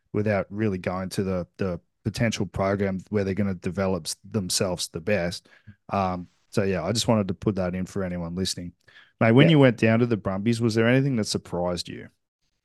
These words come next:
Speaker 2: Um, I guess it was just how tight all the boys were, you know, like, um, and it, it didn't take long for me to gel with, um, with some of the boys. Like, we've got a really good group of,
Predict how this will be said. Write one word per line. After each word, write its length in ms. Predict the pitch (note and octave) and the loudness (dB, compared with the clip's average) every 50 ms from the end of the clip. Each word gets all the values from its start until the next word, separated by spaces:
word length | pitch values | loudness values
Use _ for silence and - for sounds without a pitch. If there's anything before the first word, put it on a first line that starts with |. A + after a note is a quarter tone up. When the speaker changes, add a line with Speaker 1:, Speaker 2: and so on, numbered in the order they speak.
| _ C3+ | _ 4
Speaker 2:
Um, 280 | C#3+ D3+ D#3 D#3 D3+ C#3 - - - - C3 | 6 8 10 10 8 8 6 4 2 2 2
I 80 | B2+ | 4
guess 220 | B2+ D#3+ F3 F3 - | 6 4 4 2 4
it 60 | G#3+ | 4
was 160 | G#3 D#3 C3+ | 4 4 4
just 240 | - C3+ - - - | 2 -2 -4 -4 -2
how 220 | - C3 B2 G#2+ - - - | 2 4 4 4 2 -2 0
tight 220 | A#2 A2+ A#2+ B2+ - | 2 2 2 2 0
all 120 | A#2 A#2 | -4 -8
the 60 | A2 G#2 | -8 -8
boys 340 | F#2 G2+ G2+ A#2 C#3+ C#3 | -6 -4 -2 0 0 0
were, 160 | B2+ A2 F2+ D#2 - - _ | 0 -2 -6 -8 -12 -12 _
you 100 | - A2 | -2 0
know, 180 | A2+ A2 A#2+ C3+ | 2 4 4 6
like, 320 | C3 C3 B2+ A#2+ A2 - - - - - - - A#2 | 6 8 8 6 6 4 -2 -12 -20 -20 -14 -10 -6
um, 320 | A#2+ A#2+ A#2 A#2 A#2+ A#2 - | -4 -4 -4 -4 -6 -6 -8
and 160 | C3 B2+ B2 - _ | -8 -8 -8 -8 _
it, 120 | - C3+ C3 B2+ | -8 -6 -4 -4
it 100 | B2 B2+ | 0 4
didn't 180 | D3 D3+ E3+ | 4 6 6
take 200 | E3+ D#3+ C3+ A2+ | 6 4 4 4
long 180 | A#2 A2 A#2 A#2 | 4 2 2 2
for 120 | A#2+ B2 | 2 2
me 100 | B2 A#2 | 2 2
to 80 | G#2+ G#2 | 0 -2
gel 340 | G2+ - A2+ A2 A2+ A2+ A2 | -4 -2 0 2 2 2 2
with, 200 | G#2+ G2 - - - - _ - | 0 -2 -4 -8 -14 -18 _ -6
um, 500 | A2 G2 F#2+ F#2+ F#2 F2+ F2 F2 D#2 - _ _ _ - | -4 -2 -2 -2 -4 -6 -6 -10 -12 -16 _ _ _ -10
with 100 | G2+ - | -6 -2
some 160 | - A#2 G#2+ | -2 0 0
of 60 | G#2 | -2
the 60 | G#2 | -2
boys. 320 | F2+ G#2 A2 A2 G2+ F#2 G2 | 0 2 2 2 2 0 0
Like, 140 | G2 F#2+ | 0 0
we've 120 | A2 A2 A2+ | 0 2 4
got 100 | B2+ A#2+ | 4 4
a 40 | A2 | 4
really 260 | G#2 G#2+ A2+ A2 G#2 | 4 4 4 4 4
good 220 | G#2 G#2+ G2 - | 2 0 -2 -2
group 320 | - - A2+ A2+ G#2+ - G#2 | 0 2 4 4 4 2 -2
of, 120 | G2+ F#2+ | -6 -6